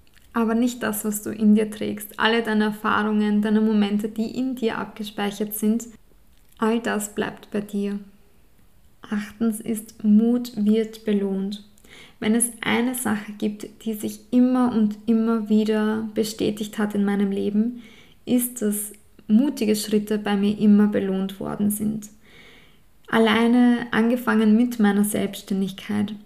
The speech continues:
Es war damals wie ein Sprung ins kalte Wasser. Ich hab nicht gewusst, was auf mich zukommt.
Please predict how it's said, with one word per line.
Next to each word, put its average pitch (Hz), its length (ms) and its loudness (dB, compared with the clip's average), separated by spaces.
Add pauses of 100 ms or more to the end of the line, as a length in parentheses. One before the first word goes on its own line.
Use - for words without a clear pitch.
(360)
Es 208 160 -2
war 214 80 -4
damals 208 520 2
wie 226 420 0
ein 214 180 2
Sprung 226 480 -2
ins 214 220 -2
kalte 208 380 -4
Wasser. 208 360 -4
Ich 208 120 -4
hab 214 140 -6
nicht 262 220 -4
gewusst, 233 340 -4
was 214 160 -4
auf 208 140 -4
mich 208 200 0
zukommt. 208 540 -4